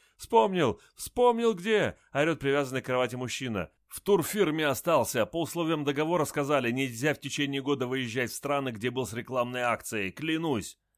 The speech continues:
«Врёшь!» — сжимает губы девушка, без предупреждения бьёт кулаком в пах жертве. От острой боли мужчина дёргается, на время отключается. «Все герои, когда девушка беззащитная лежит», едва слышно бормочет журналистка, снимая браслеты с мужчины.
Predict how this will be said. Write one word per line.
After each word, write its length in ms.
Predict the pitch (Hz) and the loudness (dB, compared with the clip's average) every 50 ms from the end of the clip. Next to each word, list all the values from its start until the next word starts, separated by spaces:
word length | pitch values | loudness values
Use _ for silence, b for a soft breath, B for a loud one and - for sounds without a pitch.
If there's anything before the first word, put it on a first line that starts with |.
| _ _ _ _ | _ _ _ _
«Врёшь!» — 880 | - 87 85 92 110 117 120 127 120 117 120 127 123 - - - - - - | -16 -12 -8 -6 -4 -2 0 0 0 2 2 2 0 -2 -4 -10 -12 -14 -14
сжимает 580 | 104 90 82 92 110 113 110 110 104 98 98 | -12 -10 -8 -4 -4 -2 0 0 0 -2 -2
губы 260 | 92 101 104 95 104 | -4 -6 -4 -4 -4
девушка, 460 | 92 90 98 92 98 110 104 - - 131 | -4 -4 -4 -4 -4 -6 -8 -8 -8 -6
без 160 | 113 107 - | -6 -6 -6
предупреждения 680 | - 107 101 104 92 - 104 101 85 113 131 135 139 123 | -8 -10 -10 -8 -6 -6 -6 -6 -4 -6 -6 -4 -6 -6
бьёт 300 | 95 95 101 113 117 - | -6 -6 -6 -6 -6 -8
кулаком 500 | - - 113 107 101 - - 117 113 101 | -8 -6 -4 -4 -4 -4 -4 -6 -6 -6
в 120 | - - _ | -10 -8 _
пах 280 | - 107 104 92 87 | 0 0 0 0 -4
жертве. 540 | 87 87 98 98 87 85 - 92 82 76 - _ _ _ _ _ _ _ _ - | -8 -6 -4 -4 -4 -4 -6 -10 -12 -12 -12 _ _ _ _ _ _ _ _ -10
От 180 | 95 92 - 123 | -8 -6 -4 -4
острой 300 | 120 - - 107 104 104 | -4 -4 -2 -2 -2 -2
боли 240 | 98 120 147 156 156 | 0 0 0 0 -2
мужчина 380 | 135 113 - - 120 110 101 | -4 -4 -6 -6 -6 -6 -4
дёргается, 500 | 92 95 117 127 135 131 139 131 - 110 | -4 -2 -4 -2 -2 -4 -4 -6 -6 -6
на 100 | 107 101 | -4 -4
время 260 | 95 98 104 104 107 | -2 -2 -2 -2 -2
отключается. 800 | 104 92 - 113 104 95 104 90 85 82 80 - - 90 82 - _ _ _ _ _ _ _ _ _ _ _ _ _ _ _ _ _ _ _ _ _ _ _ | -4 -4 -6 -8 -8 -4 -4 -4 -2 -4 -6 -8 -12 -14 -14 -16 _ _ _ _ _ _ _ _ _ _ _ _ _ _ _ _ _ _ _ _ _ _ _
«Все 300 | - - - - 104 104 | -18 -12 -8 -4 -4 -2
герои, 440 | 98 90 95 98 101 104 98 92 90 | -2 -2 -2 0 0 0 0 0 -2
когда 260 | - 92 90 90 90 | -4 -6 -8 -6 -6
девушка 360 | 85 95 92 90 82 - - | -4 -4 -6 -6 -6 -10 -12
беззащитная 680 | 87 85 87 87 85 90 85 - - 90 80 - 87 87 | -12 -10 -10 -8 -8 -8 -8 -8 -10 -12 -12 -10 -10 -8
лежит», 420 | 85 85 85 76 78 80 76 _ - | -8 -8 -10 -10 -10 -14 -14 _ -14
едва 220 | 87 80 85 85 | -12 -8 -8 -8
слышно 320 | 82 - 95 85 - 95 85 | -8 -10 -12 -12 -10 -10 -8
бормочет 400 | 87 87 87 87 82 - 92 76 | -8 -6 -6 -8 -10 -10 -12 -12
журналистка, 540 | 87 85 87 90 87 85 76 - - - | -10 -8 -8 -8 -8 -8 -10 -14 -16 -18
снимая 300 | 80 - - 90 87 87 | -16 -12 -10 -10 -8 -8
браслеты 440 | 82 85 85 82 - 87 82 - 90 | -8 -8 -10 -10 -10 -12 -12 -12 -14
с 80 | - - | -14 -14
мужчины. 500 | 90 82 - - - 87 80 80 71 | -14 -12 -12 -12 -12 -12 -12 -12 -16